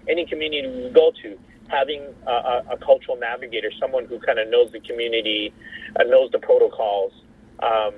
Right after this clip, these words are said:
and, and, and, and is, is along with us to see how we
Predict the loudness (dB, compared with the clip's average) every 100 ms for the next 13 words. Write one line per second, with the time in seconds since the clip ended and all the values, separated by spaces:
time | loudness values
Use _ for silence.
0 | -14 -20 -8 -4 -4 0 -2 -2 0 0
1 | 0 -2 -2 -2 -4 -8 -20 -20 -20 -20
2 | -20 0 0 4 2 2 -4 -2 -2 0
3 | -2 -2 -12 -18 -18 -16 -8 -4 -4 -4
4 | -2 2 2 0